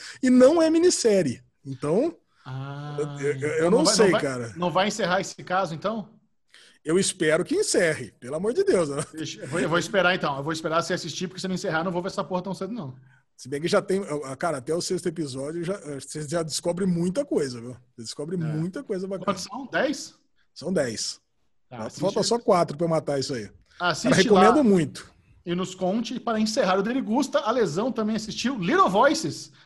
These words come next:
Speaker 2: da Apple
Speaker 1: Ah,
Speaker 2: Plus.
Speaker 1: cara. Cara, Little Voice eu não ia nem comentar, já, já fiz alguns comentários no, no, na Guerra dos Streams, mas rapidamente, cara, sobre uma menininha carismática, que é compositora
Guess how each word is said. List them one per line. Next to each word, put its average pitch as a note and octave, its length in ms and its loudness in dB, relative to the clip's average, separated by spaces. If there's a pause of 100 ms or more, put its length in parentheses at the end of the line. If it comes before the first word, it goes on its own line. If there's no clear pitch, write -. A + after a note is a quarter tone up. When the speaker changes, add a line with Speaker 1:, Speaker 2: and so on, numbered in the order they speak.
(100)
Speaker 2:
da D#3+ 120 0
Apple C4 280 0
Speaker 1:
Ah, - 20 0 (200)
Speaker 2:
Plus. D#3 200 -2
Speaker 1:
cara. - 220 -20 (500)
Cara, E4 220 4
Little A3+ 220 6
Voice A3+ 280 2
eu C4+ 60 0
não A#3+ 80 2
ia G#3+ 80 4
nem A3 120 2
comentar, A3 520 0
já, F3+ 120 -2
já D3 220 -4
fiz E3+ 160 -8
alguns D#3+ 260 -2
comentários D3+ 540 -6
no, C#3 340 -8
no, C3 320 -10
na C3+ 140 -10
Guerra D3+ 180 -4
dos F3+ 100 -6
Streams, D#4+ 380 -4
mas G3 280 -2
rapidamente, A3 840 -2 (400)
cara, C4+ 200 2
sobre D#4 240 0
uma D4 160 2
menininha A#3+ 560 2
carismática, G3 920 -2 (400)
que C3+ 560 -2
é G2+ 300 -14 (300)
compositora G#3 880 2